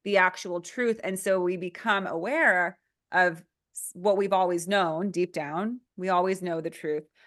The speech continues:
but we're becoming more aware of it. So that's, that's a beautiful point. So Brett, then to, to move us along a little, and then I'll, we can move on to your current life. But I'm just so curious. It's just your, your story is, again, is very unique and rich. So I think it's a great perspective, especially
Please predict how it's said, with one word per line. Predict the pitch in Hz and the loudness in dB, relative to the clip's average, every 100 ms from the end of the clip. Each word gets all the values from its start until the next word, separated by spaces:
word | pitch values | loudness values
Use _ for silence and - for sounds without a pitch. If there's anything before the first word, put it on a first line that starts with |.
| _ | _
but | 190 185 | 2 4
we're | 202 | 2
becoming | 202 202 202 196 | 0 0 0 0
more | 180 165 | -2 -2
aware | 160 151 - | -2 -2 -4
of | 156 | -4
it. | - - | -6 -10
So | - 175 165 - _ _ - | -4 -2 -2 -6 _ _ 0
that's, | 196 190 - | 0 0 -8
that's | 196 196 196 | 2 2 2
a | |
beautiful | 180 196 190 175 | -2 0 0 -4
point. | - 180 160 _ _ _ - _ _ _ | -2 -2 -2 _ _ _ -20 _ _ _
So | - 285 | 6 6
Brett, | 269 262 - | 10 8 8
then | 254 254 | 4 2
to, | 302 349 | -2 -4
to | 277 | -4
move | 254 294 | 0 2
us | 359 370 | 0 2
along | 254 214 208 | 4 4 4
a | |
little, | 185 165 156 185 _ | 2 2 0 -4 _
and | 196 208 | 0 2
then | 214 | 4
I'll, | 208 | 4
we | 208 | 4
can | 220 208 | 0 2
move | 214 | 4
on | 208 208 | 4 4
to | 226 190 | 2 0
your | 190 196 | 2 0
current | 240 208 196 | 4 4 4
life. | 190 165 - | 2 2 2
But | |
I'm | 220 | 0
just | 226 233 | 0 -4
so | 254 | -8
curious. | - 339 311 220 | -2 2 2 2
It's | 196 | -4
just | 202 208 | -6 -6
your, | 196 202 | -4 -2
your | 208 214 | 0 -2
story | - 214 214 208 | 0 2 4 4
is, | 190 | 2
again, | 196 196 196 | 0 0 0
is | 190 | -2
very | 190 190 185 185 | 2 2 2 0
unique | 196 196 196 | -4 -4 -2
and | 196 170 | -2 0
rich. | 170 - - - | 0 0 -6 -12
So | - 190 | -2 -2
I | 180 | 0
think | 196 | -2
it's | 185 190 | -4 0
a | |
great | 185 175 | 2 2
perspective, | - 185 - 170 - 165 160 165 | 0 -2 0 0 2 2 2 -4
especially | 185 - 214 214 196 | -4 2 2 2 -2